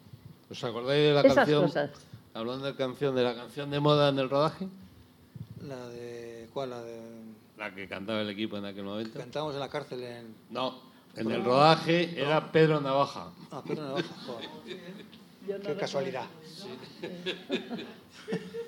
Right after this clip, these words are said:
Speaker 1: Benito Raval la introdujo en el rodaje y estaba todo el mundo cantando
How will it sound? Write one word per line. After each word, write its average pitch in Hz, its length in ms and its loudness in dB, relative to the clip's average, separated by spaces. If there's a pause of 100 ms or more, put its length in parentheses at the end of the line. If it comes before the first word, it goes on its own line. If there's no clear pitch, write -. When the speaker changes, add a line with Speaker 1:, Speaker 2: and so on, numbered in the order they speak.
(1040)
Speaker 1:
Benito 131 400 2
Raval 131 300 6
la 123 80 4
introdujo 123 440 4
en 120 80 2
el 117 100 0
rodaje 131 440 2
y 117 120 0
estaba 117 260 -4
todo 113 120 -2
el 110 60 0
mundo 113 280 -2
cantando 101 420 -8